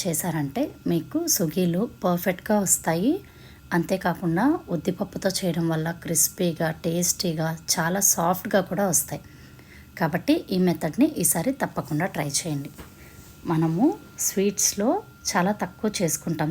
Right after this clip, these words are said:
సుగీలు అనేవి, లెంతీ ప్రాసెస్ అని, కానీ ఇలా చేస్తే చాలా ఈజీ. ఉద్దిపప్పుని బాగా గ్రైండ్ చేసుకున్న తర్వాత ఇందులోకి కొద్దిగా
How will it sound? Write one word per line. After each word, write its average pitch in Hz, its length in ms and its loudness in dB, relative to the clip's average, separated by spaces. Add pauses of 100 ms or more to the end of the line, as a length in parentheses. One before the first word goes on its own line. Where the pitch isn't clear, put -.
(120)
సుగీలు 165 360 0
అనేవి, 147 320 2 (640)
లెంతీ 165 260 2 (100)
ప్రాసెస్ 156 400 0
అని, 147 140 -2 (540)
కానీ 170 240 4 (640)
ఇలా 170 120 4 (100)
చేస్తే 170 260 -2 (100)
చాలా 160 340 0
ఈజీ. 147 220 -6 (1200)
ఉద్దిపప్పుని 180 600 2 (720)
బాగా 165 260 4
గ్రైండ్ 156 300 0
చేసుకున్న 156 420 0
తర్వాత 143 320 -6 (540)
ఇందులోకి 160 380 0 (240)
కొద్దిగా 208 360 4